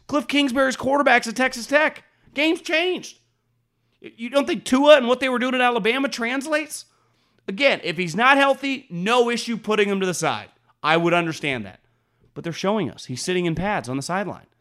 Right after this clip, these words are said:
I, I, I had the, I flipped the Laker game on 'cause I couldn't, the, the football game was so terrible. And I had the game on T V number two, and it was on mute.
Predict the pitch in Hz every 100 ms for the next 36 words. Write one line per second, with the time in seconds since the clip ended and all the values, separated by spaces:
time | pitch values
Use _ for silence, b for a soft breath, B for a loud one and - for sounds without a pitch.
0 | _ _ _ _ b b b b 143 73
1 | - 107 135 143 147 139 - 147 165 165
2 | 151 - 123 139 190 170 135 135 165 147
3 | 123 117 113 120 127 117 110 - 151 117
4 | 123 117 147 151 185 175 170 143 135 123
5 | - 156 - 170 170 127 107 b b b
6 | b b b - 147 143 143 143 139 127
7 | 139 - 131 143 139 131 127 - 147 139
8 | 135 131 127 - 262 - - - 139 147
9 | 143 143 139 190 233 -